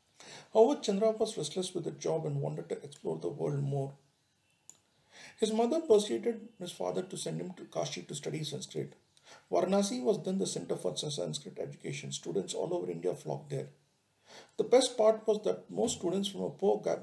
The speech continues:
background were there given free hoarding and lodging. Keeping this in mind, Sitaram Tiwari sent him to Varanasi for further studies.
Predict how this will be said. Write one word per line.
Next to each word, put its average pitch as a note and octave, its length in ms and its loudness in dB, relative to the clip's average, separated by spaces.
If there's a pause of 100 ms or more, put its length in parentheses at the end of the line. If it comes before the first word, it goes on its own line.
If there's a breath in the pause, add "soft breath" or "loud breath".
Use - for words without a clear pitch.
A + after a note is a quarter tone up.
(120)
background F2+ 440 -2
were F2 100 0
there F3 180 -2 (200)
given A#2 240 -6
free G3 220 -6
hoarding D3 340 -2
and C#3+ 140 -2
lodging. C#3 460 -4 (1500 loud breath)
Keeping D#4+ 300 -2
this - 140 -8
in A#3 120 0
mind, G3+ 220 2
Sitaram G3 460 0
Tiwari F3+ 340 0
sent D#3 220 -4
him F3+ 140 -6
to F3 120 -4 (120)
Varanasi D#3 500 -2
for D#3+ 200 -10 (160)
further - 240 2
studies. - 420 -6